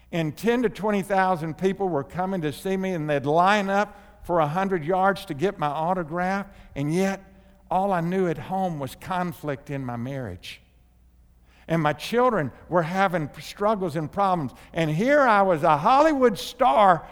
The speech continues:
but I was falling apart where it really counted." And in brokenness, God brought me to understand this. I'm not going anywhere with God unless I think humility.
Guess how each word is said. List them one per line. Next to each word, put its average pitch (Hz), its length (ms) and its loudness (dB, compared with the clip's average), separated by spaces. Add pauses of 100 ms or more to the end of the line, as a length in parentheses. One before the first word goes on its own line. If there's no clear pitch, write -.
(160)
but 214 120 4
I 190 100 8
was 190 180 0
falling 269 460 4
apart 226 480 2
where 202 220 -2
it - 80 -8
really 196 260 0
counted." 180 680 -6 (3000)
And 151 100 -6
in 147 100 -6
brokenness, 156 760 -2
God 180 320 -2
brought 185 260 -4
me 151 120 -8
to 147 120 -6
understand 151 640 -8
this. 120 400 -8 (840)
I'm 196 180 -2
not 165 240 -4
going 147 260 -4
anywhere 147 440 -4
with 117 200 -8
God 151 300 -6
unless 120 380 -6
I 117 80 -8
think 117 320 -10
humility. 131 680 -8